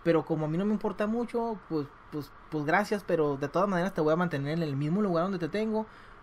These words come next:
porque no me interesas tanto tú a mí. Entonces, si yo te intereso a ti, pues qué suave y gracias, pero como tú no me interesas mucho, aunque me ayudes,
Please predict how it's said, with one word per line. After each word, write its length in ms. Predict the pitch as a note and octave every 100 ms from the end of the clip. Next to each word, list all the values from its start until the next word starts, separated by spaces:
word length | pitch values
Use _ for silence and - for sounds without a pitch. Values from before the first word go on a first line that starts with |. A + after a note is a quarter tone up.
| -
porque 440 | D#3 D3 D#3 D3+
no 240 | D3 D3 D#3
me 100 | G3+
interesas 500 | G#3+ F#3 E3+ F#3+ F3+
tanto 340 | F#3 G#3+ F#3+
tú 260 | - B3 A3
a 80 | D3
mí. 220 | D3 C3 -
Entonces, 460 | B2+ C#3+ C#3+ F3+
si 80 | F3
yo 80 | D3+
te 80 | G#3
intereso 200 | F#3+ F3+
a 40 |
ti, 80 | F3+
pues 160 | G#3 -
qué 80 | E3
suave 280 | F#3 G3+
y 200 | F3+ C#3+
gracias, 280 | C#3 F3 F#3 E3+
pero 240 | C#3+ B2+ B2 -
como 180 | B2+ B2+
tú 140 | A3+
no 120 | C#4+
me 80 | D4+
interesas 360 | C#4+ G#3+ G#3+ A3
mucho, 220 | A3+ A3+
aunque 180 | G3 D#3
me 80 |
ayudes, 320 | C#3+ G3 G#3+